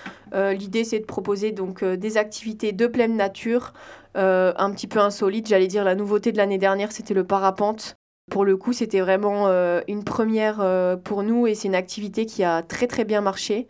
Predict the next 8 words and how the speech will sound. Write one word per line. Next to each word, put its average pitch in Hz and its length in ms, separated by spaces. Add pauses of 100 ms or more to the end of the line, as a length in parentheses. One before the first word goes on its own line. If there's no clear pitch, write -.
(540)
Euh, 180 420
surtout 185 300
qu'au 208 140
niveau 196 260
de 202 100
la 180 160
météo, 202 600
euh, 165 440